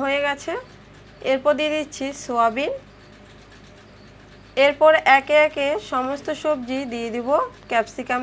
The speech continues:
দিয়ে দিলাম, গাজর, এরপর দিয়ে দিচ্ছি পরিমাণ মতো লবণ, হাফ চামচ হলুদ গুঁড়ো। দিয়ে দেওয়ার পর নাড়াচাড়া করে মিশিয়ে নিচ্ছি।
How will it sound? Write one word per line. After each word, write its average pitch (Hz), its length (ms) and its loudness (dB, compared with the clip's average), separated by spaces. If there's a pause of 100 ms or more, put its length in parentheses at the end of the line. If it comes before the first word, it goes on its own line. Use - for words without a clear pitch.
দিয়ে 262 200 -6
দিলাম, 277 220 0 (1040)
গাজর, 220 400 4 (2500)
এরপর 269 300 4
দিয়ে 294 180 0
দিচ্ছি 294 300 -4 (220)
পরিমাণ 269 400 -2
মতো 285 160 -2 (140)
লবণ, 247 400 4 (760)
হাফ 240 160 -2 (100)
চামচ 277 360 -4
হলুদ 233 360 -6
গুঁড়ো। 277 260 0 (1400)
দিয়ে 269 180 -2
দেওয়ার 277 220 6
পর 294 100 -2 (100)
নাড়াচাড়া 269 480 2
করে 269 180 0 (800)
মিশিয়ে 247 380 -6
নিচ্ছি। 269 360 -8